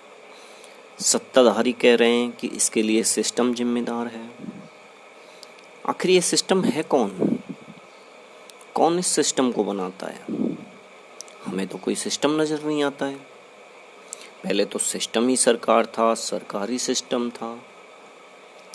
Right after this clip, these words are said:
तो आखिर अब क्या हो गया इस सिस्टम को? जिस मीडिया चैनल को देखो, सिस्टम को कोस रहा है।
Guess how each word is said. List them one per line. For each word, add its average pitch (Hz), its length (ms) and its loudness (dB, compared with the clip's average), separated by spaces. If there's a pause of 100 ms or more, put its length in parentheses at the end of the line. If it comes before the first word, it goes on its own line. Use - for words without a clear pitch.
(160)
तो 156 60 4
आखिर 156 280 2
अब 180 220 2
क्या 190 100 4
हो 120 140 6
गया 110 200 4
इस 104 80 -4
सिस्टम - 460 -8
को? - 320 -6 (1400)
जिस - 320 0
मीडिया 139 360 4
चैनल 127 400 -2
को 120 140 -2
देखो, 117 480 -2
सिस्टम 107 540 -8
को 110 140 -4
कोस 110 380 -6
रहा 107 320 -6
है। 107 240 -14